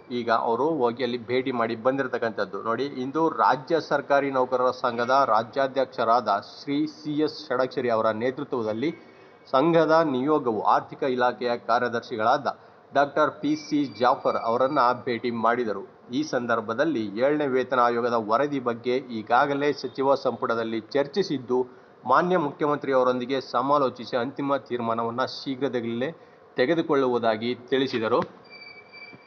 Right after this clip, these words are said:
ಇದೇ ಸಂದರ್ಭದಲ್ಲಿ ನೋಡಿ, ವಾಣಿಜ್ಯ ತೆರಿಗೆ ಇಲಾಖೆ ಅಧಿಕಾರಿಗಳ ಸಂಘದ ರಾಜ್ಯಾಧ್ಯಕ್ಷರಾದ ರಮೇಶ್ ಅವರು, ಕೇಂದ್ರ ಸಂಘದ ಪದಾಧಿಕಾರಿಗಳಾದ ವೆಂಕಟೇಶಯ್ಯ ಅವರು,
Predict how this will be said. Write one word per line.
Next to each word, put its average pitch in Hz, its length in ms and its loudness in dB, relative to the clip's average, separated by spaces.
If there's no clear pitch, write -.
ಇದೇ 185 180 4
ಸಂದರ್ಭದಲ್ಲಿ 156 760 2
ನೋಡಿ, 131 180 0
ವಾಣಿಜ್ಯ 139 560 2
ತೆರಿಗೆ 135 400 -2
ಇಲಾಖೆ 123 420 -2
ಅಧಿಕಾರಿಗಳ 120 640 -2
ಸಂಘದ 117 540 -2
ರಾಜ್ಯಾಧ್ಯಕ್ಷರಾದ 120 1400 0
ರಮೇಶ್ 120 460 -4
ಅವರು, 120 340 -2
ಕೇಂದ್ರ 143 420 -4
ಸಂಘದ 127 580 -2
ಪದಾಧಿಕಾರಿಗಳಾದ 117 880 0
ವೆಂಕಟೇಶಯ್ಯ 120 880 -4
ಅವರು, 117 300 -2